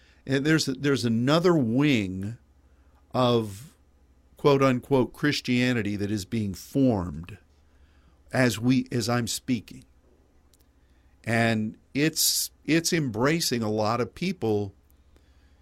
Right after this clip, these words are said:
who think that they're following the command of the Lord. And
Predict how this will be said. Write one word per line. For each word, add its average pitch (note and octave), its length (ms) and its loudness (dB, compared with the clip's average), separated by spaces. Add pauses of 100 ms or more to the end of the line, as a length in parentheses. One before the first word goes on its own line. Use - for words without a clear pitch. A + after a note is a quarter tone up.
(420)
who B2 600 2
think F3 480 -2
that B2+ 240 0
they're C3+ 160 4
following B2 800 0
the A2+ 80 -4
command B2+ 480 -2
of G2+ 100 -4
the G#2+ 80 -4
Lord. G#2+ 560 -2 (1120)
And B2+ 320 2